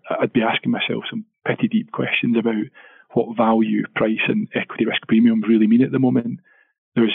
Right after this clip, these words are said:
quite a lot going on in the outside world, and many are, are struggling to get a real read on some of the signals. But yeah, o-, on a personal level, I would say I'm a classic value investor. But I would stress a separation between personal and,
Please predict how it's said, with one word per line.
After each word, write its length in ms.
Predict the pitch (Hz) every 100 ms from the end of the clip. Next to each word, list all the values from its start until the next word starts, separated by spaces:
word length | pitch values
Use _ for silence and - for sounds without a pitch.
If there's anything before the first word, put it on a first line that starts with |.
| - -
quite 200 | 127 117
a 40 |
lot 260 | 120 113 -
going 140 | 110
on 140 | 113
in 80 | 123
the 100 | 117
outside 300 | 120 - 117
world, 420 | 127 131 113 113 -
and 180 | 123 107
many 280 | 113 117 113
are, 160 | -
are 100 | -
struggling 380 | - 120 120 110
to 80 | 113
get 140 | 117 -
a 40 |
real 220 | 117 110
read 180 | 110 110
on 180 | 120 113 -
some 120 | 120
of 80 | 110
the 80 | 120
signals. 320 | - 127 135 123 - _ _ _ -
But 80 | 135
yeah, 200 | 127 107
o-, 180 | 127 -
on 80 | 123
a 120 | 117
personal 400 | - 131 - 127
level, 360 | 123 120 117 -
I 100 | 117
would 120 | 110 -
say 80 |
I'm 80 | 117
a 60 | 107
classic 380 | - 117 - -
value 360 | 113 113 127
investor. 460 | 131 127 127 - 120 _ _ _ -
But 80 |
I 60 | 120
would 160 | 135 135 143 -
stress 380 | - 117 -
a 160 | - -
separation 580 | - - 107 117 - 120
between 480 | 110 - 113 110 107 _ _ -
personal 400 | 123 - - 113
and, 140 | 113